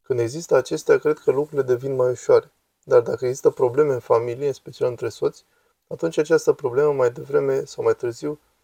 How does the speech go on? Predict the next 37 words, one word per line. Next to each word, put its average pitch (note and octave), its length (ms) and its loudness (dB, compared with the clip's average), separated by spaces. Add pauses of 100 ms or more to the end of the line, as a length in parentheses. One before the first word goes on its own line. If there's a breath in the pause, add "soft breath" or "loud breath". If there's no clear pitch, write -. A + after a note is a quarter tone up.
(220)
se - 140 -12
va B2 100 6
transfera C3 440 2
și - 140 -6
în D3+ 60 -6
preoție, D3+ 640 2 (240)
și - 140 -18
în D#3+ 60 0
lucrarea C#3 300 4
pastorală A#2+ 520 2
a A2 40 4
preotului, C3 600 -2
și - 140 -18
la C#3+ 140 4
copiii - 360 -10
și - 140 -14
ucenicii A2+ 480 -12
lui. A#2+ 200 -10 (720)
În A#2+ 80 -6
acest C#3 280 -2
motiv C3+ 340 0
vedem B2+ 280 0
că B2+ 140 0
astăzi C3 300 0
există, C3+ 240 -6
din B2+ 140 -4
păcate, B2+ 400 -4
și B2 100 -12
divorțuri B2+ 500 -6
în A#2 60 -10
familiile B2 400 -4
de B2+ 100 -6
clerici. A#2 520 -4 (520)
Există C#3 440 -2
astfel A#2+ 360 0
de A#2+ 80 -2
probleme, A#2+ 500 -4